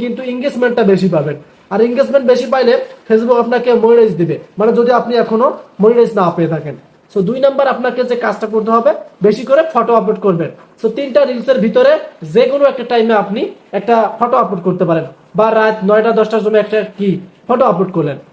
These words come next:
So, এবং তিন নাম্বার যে কাজটা হচ্ছে, তিন নাম্বার কাজটা আপনাকে একদম মনোযোগ দিয়ে করতে হবে যে আসলে বর্তমান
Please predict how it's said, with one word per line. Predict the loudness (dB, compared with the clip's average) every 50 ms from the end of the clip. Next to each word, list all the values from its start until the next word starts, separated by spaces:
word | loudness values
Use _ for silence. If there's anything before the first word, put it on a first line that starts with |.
| _ _ _ _ -4
So, | -2 0 2
এবং | 2 2 2 0 -2 -8 -14 -20 _ _ -8
তিন | -8 -2 0 2
নাম্বার | 2 2 2 0 0 0
যে | 0 0 0
কাজটা | -2 -2 0 0 0 0
হচ্ছে, | 0 0 0 0 0 0 -2 -8 -16 _ _ _ _ _ _ -20 -20 _ _ _
তিন | -8 -6 -4
নাম্বার | -4 -2 -2 0 0
কাজটা | -2 -2 0 -2 -2
আপনাকে | -2 -2 -4 -4 -2 -2 -2
একদম | -2 -2 0 0 0
মনোযোগ | 0 0 0 -2 -4 -4
দিয়ে | -4 -2 0 0
করতে | 0 0 0 2 2
হবে | 2 2 0 0 -2 -4 -10 -16 -20 _ _ _ -2
যে | 0 0 2 2 0
আসলে | 0 -2 -2 0 0 0 -2 -4 -10 -16 -20 _ _ 0 0
বর্তমান | 2 2 2 0 0 0